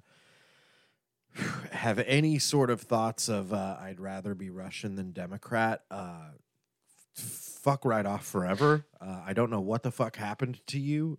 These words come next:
uh, where you, uh, your, your party lines got drawn to the point of,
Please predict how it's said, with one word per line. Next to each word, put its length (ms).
uh, 480
where 540
you, 420
uh, 340
your, 420
your 220
party 320
lines 460
got 240
drawn 400
to 120
the 140
point 400
of, 300